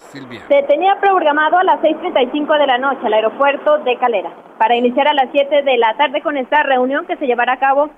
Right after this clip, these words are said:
Speaker 2: en el conocido Palacio de Convenciones aquí en la capital.
Speaker 1: Bien, pues volveremos a entrar en comunicación contigo mañana para que nos des todos los detalles del encuentro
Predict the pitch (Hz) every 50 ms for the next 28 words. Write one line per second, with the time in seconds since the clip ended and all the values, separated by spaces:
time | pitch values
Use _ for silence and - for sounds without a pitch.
0 | _ _ _ _ - 247 240 240 233 254 247 247 247 240 294 277 277 269 - 262
1 | 254 262 262 269 294 262 254 233 233 247 233 226 226 220 - 285 254 240 226 233
2 | 220 262 240 226 208 - 202 - 196 - - 202 156 156 233 262 269 247 226 -
3 | - 185 165 147 170 175 175 190 202 226 220 175 180 185 165 196 220 202 202 190
4 | 185 175 160 170 151 165 202 185 196 170 156 196 196 185 180 165 170 185 190 180
5 | 165 165 151 135 147 147 147 147 156 180 - - - 190 185 196 190 196 185 180
6 | 156 156 139 - 170 170 175 175 180 175 151 - 175 - - 143 135 147 143 143
7 | 139 139 139 139 127 - 170 170 175 156 - - 165 165 160